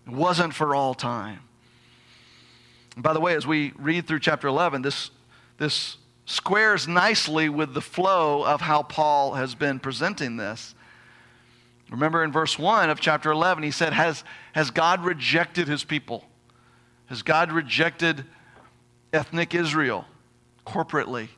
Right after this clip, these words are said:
And he says, "No, absolutely not." The example of Paul, I'm a, I'm an ethnic Jew, and yet I'm a follower of Jesus. I'm a part of true Israel, the people of God today.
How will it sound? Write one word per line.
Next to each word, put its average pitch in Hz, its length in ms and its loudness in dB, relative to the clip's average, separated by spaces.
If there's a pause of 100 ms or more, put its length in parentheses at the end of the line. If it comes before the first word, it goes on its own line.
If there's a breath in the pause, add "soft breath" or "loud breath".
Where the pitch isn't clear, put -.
(1300 soft breath)
And 127 80 -4
he 131 60 -2
says, 131 300 -2
"No, 151 520 -2
absolutely 156 540 -2
not." 156 420 -2
The 127 80 -12
example 143 460 -2
of - 120 -8
Paul, 165 440 2
I'm 135 160 0
a, 131 140 0
I'm 131 120 -2
an 131 80 -2
ethnic 151 340 -2
Jew, 151 300 0
and 151 140 -2
yet 139 160 2
I'm 143 100 -2
a 139 60 0
follower 151 400 2
of 143 80 -6
Jesus. 139 480 -4
I'm 131 100 -2
a 139 60 0
part 156 320 0
of 160 160 -6
true 175 260 0
Israel, 131 560 -2 (800 soft breath)
the - 80 -18
people 165 400 -2
of 151 80 -2
God 165 320 2
today. 160 500 0